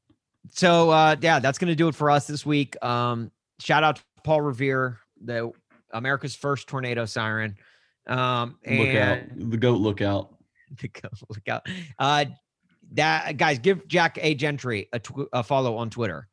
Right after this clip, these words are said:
Speaker 1: Jack A Gentry on Twitter. Trust me, you will not be, you will not be, um, remiss in doing so. Are, where are you at?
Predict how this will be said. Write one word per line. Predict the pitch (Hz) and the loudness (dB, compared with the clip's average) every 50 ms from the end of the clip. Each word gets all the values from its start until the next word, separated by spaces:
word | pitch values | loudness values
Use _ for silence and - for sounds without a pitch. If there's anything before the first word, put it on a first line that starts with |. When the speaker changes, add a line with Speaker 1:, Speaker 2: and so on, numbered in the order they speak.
| _ _ - | _ _ -4
Speaker 1:
Jack | - 143 147 151 156 - - - _ - | 0 0 2 2 0 -2 -4 -14 _ -4
A | - 135 139 139 135 127 - - 110 | -2 0 2 2 2 0 -2 -6 -4
Gentry | 104 127 123 117 - 107 95 - | -2 -2 -2 -2 -2 -4 -4 -4
on | 123 127 131 | -4 -6 -6
Twitter. | - - 113 113 110 107 107 104 104 104 104 98 - _ _ _ _ _ _ _ _ _ _ _ _ _ _ | -6 -4 -4 -2 -2 -2 -2 -4 -4 -6 -10 -14 -16 _ _ _ _ _ _ _ _ _ _ _ _ _ _
Trust | - - 151 139 - - | -4 -2 -2 -2 0 -2
me, | 139 135 131 131 - - | -2 -2 -2 -2 -4 -4
you | 113 110 | -2 -2
will | 107 107 104 95 - | -2 -2 -4 -6 -4
not | 123 123 117 120 117 - | -2 0 0 0 2 4
be, | - 123 117 113 110 107 - | 4 4 6 4 2 0 -2
you | - 110 107 | -2 -2 -2
will | 110 113 113 | -2 -2 -2
not | 113 117 117 110 107 | -2 -2 -2 -4 -4
be, | 123 120 113 110 107 107 - | -4 -4 -2 -2 -4 -6 -6
um, | - 98 95 92 92 90 87 85 - - | -6 -6 -6 -4 -6 -8 -10 -12 -12 -10
remiss | 110 113 107 107 117 117 107 - - | -8 -6 -4 -4 -2 -4 -4 -6 -10
in | - 113 107 | -8 -8 -4
doing | 98 123 127 120 117 107 | -2 0 0 0 0 -2
so. | - - 120 113 113 113 - | 0 0 2 2 2 2 0
Are, | 104 113 117 117 | 0 0 0 0
where | - 135 151 175 | 0 2 4 4
are | 170 | 4
you | 160 156 143 135 | 4 4 4 4
at? | 110 82 - | 2 0 -4